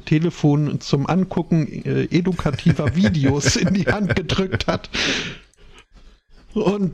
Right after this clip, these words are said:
der hat dann wohl so zwei, dreimal, äh, versucht, äh, mit dem falschen Code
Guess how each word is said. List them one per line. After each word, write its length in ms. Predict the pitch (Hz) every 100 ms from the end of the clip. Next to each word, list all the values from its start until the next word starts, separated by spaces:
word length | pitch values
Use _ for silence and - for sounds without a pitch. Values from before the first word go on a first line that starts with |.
| - 175
der 140 | 180
hat 140 | 208
dann 180 | 190 170
wohl 160 | 170 156
so 340 | - 147 143 - -
zwei, 340 | - - 147
dreimal, 760 | - 147 143 139 139 143 135 143
äh, 20 |
versucht, 960 | - - - 135 - 156 - - - 135
äh, 240 | 131 123 - -
mit 100 | 139
dem 120 | 139 127
falschen 400 | 135 127 139 -
Code 300 | 139 131